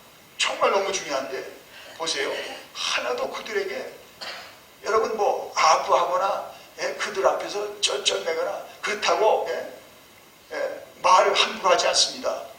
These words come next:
예. 자, 여기 보니까 또 뭐가 있습니까?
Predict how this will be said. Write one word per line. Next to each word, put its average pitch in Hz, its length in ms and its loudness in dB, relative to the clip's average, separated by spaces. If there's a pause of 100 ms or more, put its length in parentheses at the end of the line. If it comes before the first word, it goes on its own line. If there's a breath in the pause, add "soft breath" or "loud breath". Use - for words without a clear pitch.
(140)
예. - 100 -14 (540 loud breath)
자, - 240 -2
여기 - 140 0
보니까 - 640 2 (680)
또 247 160 2
뭐가 175 220 4
있습니까? - 400 0